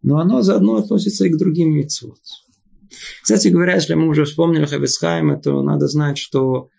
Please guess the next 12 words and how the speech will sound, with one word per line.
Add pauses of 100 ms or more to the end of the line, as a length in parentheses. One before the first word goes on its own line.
(300)
он
произвел
в
каком-то
смысле
огромную
революцию,
огромную
революцию. (920)
И
до
него,